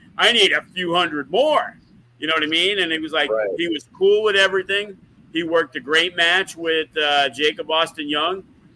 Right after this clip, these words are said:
Speaker 1: probably my favorite match so far we've had this year.
Speaker 2: Yep.
Speaker 1: And, you know, now he's coming back.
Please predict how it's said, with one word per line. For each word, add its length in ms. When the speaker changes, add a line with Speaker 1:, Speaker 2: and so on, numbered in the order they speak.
Speaker 1:
probably 600
my 160
favorite 420
match 260
so 200
far 240
we've 180
had 260
this 220
year. 320
Speaker 2:
Yep. 200
Speaker 1:
And, 260
you 100
know, 160
now 300
he's 120
coming 280
back. 400